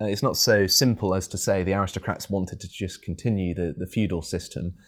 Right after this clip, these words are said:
because some of them had seen the benefits that Europe had, um, brought about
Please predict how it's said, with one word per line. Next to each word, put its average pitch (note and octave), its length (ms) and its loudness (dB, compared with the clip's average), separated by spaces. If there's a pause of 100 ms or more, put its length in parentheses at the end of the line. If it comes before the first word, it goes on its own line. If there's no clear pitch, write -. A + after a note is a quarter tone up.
(180)
because G2+ 200 -2
some D3 120 10
of A2+ 120 8
them F#2 160 0
had F#2 180 -2
seen F2 500 0 (400)
the F2+ 100 -4
benefits - 640 4 (220)
that F#2+ 140 -2
Europe G#2+ 500 4
had, E2+ 240 -2 (300)
um, E2 320 -6 (420)
brought G2+ 260 6
about E2+ 380 -4